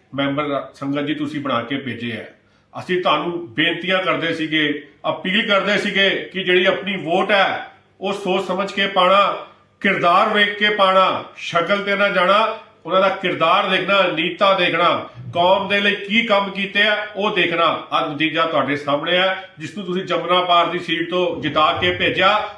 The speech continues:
ਅੱਜ ਉਹ ਜੇਲ੍ਹ ਦੇ ਵਿੱਚ ਕੈਦ ਕੱਟ ਕੇ ਆ ਰਿਹਾ। ਰਿਹਾ ਓਕੇ, ਹਲੇ ਕੇਸ ਨਹੀਂ ਖਤਮ ਹੋਇਆ, ਸਿਰਫ ਬੇਲ ਮਿਲੀ ਹੈ। ਕਾਹਦੇ ਲਈ?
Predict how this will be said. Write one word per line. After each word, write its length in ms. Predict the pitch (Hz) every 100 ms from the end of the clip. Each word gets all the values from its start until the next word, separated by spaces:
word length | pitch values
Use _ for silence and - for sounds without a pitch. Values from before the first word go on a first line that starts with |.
| 165
ਅੱਜ 100 | 170
ਉਹ 60 | 165
ਜੇਲ੍ਹ 440 | 117 151 175 180
ਦੇ 60 | 180
ਵਿੱਚ 160 | 180
ਕੈਦ 280 | 180 175 175
ਕੱਟ 200 | 175 165
ਕੇ 100 | 165
ਆ 180 | 160 160
ਰਿਹਾ। 240 | 180 202 - - _ - 131
ਰਿਹਾ 220 | 165 214
ਓਕੇ, 280 | 208 208 190
ਹਲੇ 180 | 175 170
ਕੇਸ 320 | 170 180 180
ਨਹੀਂ 100 | 208
ਖਤਮ 260 | 190 190 180
ਹੋਇਆ, 200 | 175 165
ਸਿਰਫ 340 | 165 196 - -
ਬੇਲ 460 | 123 147 175 214 214
ਮਿਲੀ 300 | 202 190 185
ਹੈ। 360 | 151 - - _
ਕਾਹਦੇ 280 | 160 156 175
ਲਈ? 320 | 185 208 214